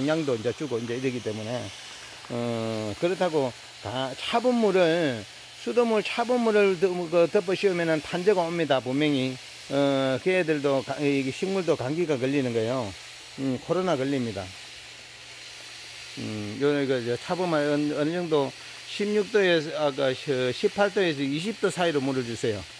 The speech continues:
저녁에, 어, 지금 오월 달까지는 오전에 주셔도 괜찮을 거예요. 아침에 일찍 주셔도 괜찮을 거예요.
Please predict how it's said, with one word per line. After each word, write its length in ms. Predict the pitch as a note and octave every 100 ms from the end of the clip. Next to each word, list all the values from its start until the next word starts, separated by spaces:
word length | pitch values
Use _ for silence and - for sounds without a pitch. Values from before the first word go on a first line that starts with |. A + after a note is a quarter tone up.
| -
저녁에, 580 | C#3 E3 D3 C#3 B2 B2 - - - -
어, 1000 | C3 B2+ B2 A#2+ A#2 A2+ A2+ A2 G#2+ G#2+ A2
지금 720 | F#3+ G3 G#3 G3+ G3 G3 F#3+ D3+
오월 280 | C3+ F#3+ A#3
달까지는 800 | A#3+ G#3+ G3 F#3 E3+ E3+ E3 E3 - - -
오전에 420 | C3 D3+ G#3 F#3
주셔도 340 | D3+ E3 F3 D3
괜찮을 440 | D#3+ D3 D3 D3+
거예요. 160 | B2+ A#2
아침에 320 | B2+ G3 F3
일찍 260 | F#3+ D#3+
주셔도 320 | C#3+ D3+ D#3+ C#3
괜찮을 460 | D3 C3 C3 C3
거예요. 220 | A2 G2